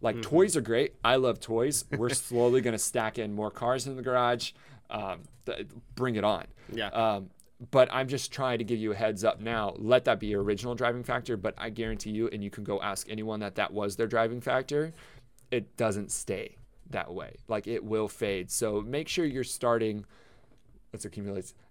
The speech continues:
Speaker 1: accumulate the entire last five minute rant of, like, make sure you're starting a business for, like, a true underlying factor that's gonna continue to drive you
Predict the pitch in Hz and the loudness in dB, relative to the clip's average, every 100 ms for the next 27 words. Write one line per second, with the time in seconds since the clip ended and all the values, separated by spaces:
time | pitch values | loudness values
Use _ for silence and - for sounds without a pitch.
0 | - 117 - 175 170 165 156 110 98 95 | -12 -10 -4 0 2 2 2 0 -2 -2
1 | 127 131 135 113 107 107 - 104 107 104 | 2 4 4 2 0 0 0 0 0 -4
2 | - 101 98 95 - 101 98 95 98 95 | -4 -4 -4 -6 -6 -4 -4 -2 -4 -4
3 | 104 117 - 131 127 123 110 101 98 98 | -2 0 0 -2 -2 -2 -2 -2 -2 -4
4 | 98 - 107 98 104 98 - 110 107 104 | -6 -6 -4 -2 -4 -6 -2 -2 -2 -4
5 | 101 98 95 95 95 104 101 87 - 95 | -4 -4 -6 -6 -6 -6 -6 -6 -8 -10
6 | - 92 98 92 80 - 76 76 - 67 | -10 -10 -8 -8 -10 -12 -12 -12 -12 -12
7 | - | -12